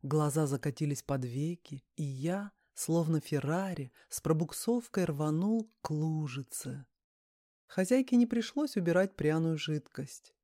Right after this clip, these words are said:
Стерильно слизав до последней молекулы чудо-эликсир, я в полу чуть дыру не протёр к соседям. Мир перевернулся, причём в прямом смысле слова.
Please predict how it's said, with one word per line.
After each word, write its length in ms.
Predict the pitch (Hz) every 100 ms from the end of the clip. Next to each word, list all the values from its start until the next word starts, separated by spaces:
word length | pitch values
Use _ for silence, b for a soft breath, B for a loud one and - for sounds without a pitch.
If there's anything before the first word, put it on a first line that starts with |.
| _
Стерильно 720 | - - - 175 196 220 185 175
слизав 580 | - 165 160 165 190 170
до 140 | 156
последней 720 | 175 170 - 170 202 185 180
молекулы 760 | 175 165 165 202 202 170 170 156
чудо-эликсир, 1500 | - - 196 196 160 - 156 139 - - - 202 208 160 139 - _ _ -
я 420 | 135 160 214 240
в 180 | - -
полу 460 | 202 214 214 220 202
чуть 420 | - 277 262 196
дыру 400 | 175 202 185 175
не 120 | 160
протёр 520 | - 151 147 151 143
к 80 | -
соседям. 880 | - 143 - 143 135 127 127 131 - _ _ _ _ _ _ -
Мир 600 | 147 156 196 226 175 -
перевернулся, 1300 | - 165 175 175 180 180 185 180 165 143 - - 131 - _ _ _
причём 400 | 147 156 180 175
в 120 | -
прямом 560 | 156 170 165 175 226 220
смысле 680 | - 156 165 170 - 170
слова. 800 | 160 - 160 151 147 135 127 135